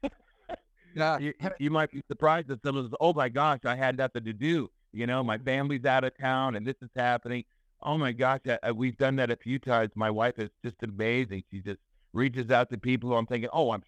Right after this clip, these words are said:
Speaker 2: sure they have plans." And man, they come and they're so grateful, and you kinda, you know, get to rebond. And, uh, yeah, man, it's just,
Speaker 1: What,
Speaker 2: yeah,
Speaker 1: what a great
Speaker 2: yeah.
Speaker 1: challenge. You just gave our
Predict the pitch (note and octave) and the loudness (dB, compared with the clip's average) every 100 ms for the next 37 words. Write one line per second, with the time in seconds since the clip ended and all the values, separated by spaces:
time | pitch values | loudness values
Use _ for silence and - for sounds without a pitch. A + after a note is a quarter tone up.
0 | - A#2 A2 F#2+ F#2 F2 - F#2+ F2 E2 | -2 0 2 2 2 0 -2 -4 -2 -4
1 | D2 _ _ _ _ _ A#2+ A#2+ A#2 D#3 | -8 _ _ _ _ _ -2 0 0 0
2 | B2+ G2+ G#2 C#3 C#3 C3+ A2+ G2 - A2 | 0 -2 -4 0 0 2 0 -2 -4 -4
3 | F2+ A#2+ B2 B2+ - B2 A#2+ A2+ G2+ G2 | -2 0 0 0 0 2 4 2 0 -2
4 | F#2+ A2 G2+ F#2 - G2 F2 G2+ F#2+ F2+ | 0 2 2 -2 -2 -2 -2 -4 -4 -2
5 | G2+ F#2 G2 G2 F#2+ E2 D#2 _ _ - | -2 2 4 4 2 -4 -14 _ _ -4
6 | C3+ - D3 C#3+ F#2 F2 G2+ G2 A2 - | -4 -2 2 2 2 -2 -4 -4 -6 -10
7 | A2+ _ E3 D#3+ A#2 E3 D3+ D#3+ E3+ - | -14 _ -4 -2 -2 -2 0 0 -2 -2
8 | D3+ C#3+ F#3 A#2+ G#2+ B2+ D3+ F3 - E3+ | -2 -2 -2 -6 -10 -6 -2 -2 0 0
9 | F3 D#3+ C#3+ B2 | 2 4 2 0